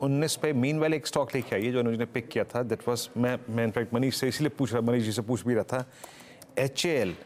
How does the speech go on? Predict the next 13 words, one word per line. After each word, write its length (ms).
कहाँ 260
finding 540
हुई 180
थी 180
इसकी 320
और 320
इकतीस 560
सौ 260
बाईस 560
पे 640
अब 300
ये 160
stock 340